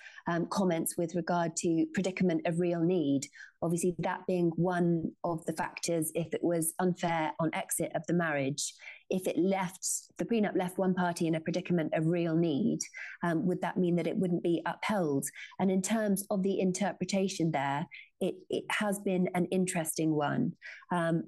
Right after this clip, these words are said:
but Mostyn gave us a quote, um, much quoted in terms of bookends,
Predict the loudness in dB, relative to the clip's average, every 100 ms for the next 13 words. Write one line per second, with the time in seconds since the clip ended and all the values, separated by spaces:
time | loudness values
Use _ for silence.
0 | -4 -6 -2 0 2 2 -2 -2 0 2
1 | 2 0 -2 0 0 0 -2 -4 -4 -6
2 | -10 -16 _ -4 -2 0 2 0 -2 -8
3 | -8 -14 _ -2 0 2 0 -2 -6 -6
4 | -2 -2 2 2 2 0 2 0 0 -2
5 | -2 0 -2 -6 -20 -12 -2 0 0 -2
6 | 0 0 2 0 -2 -4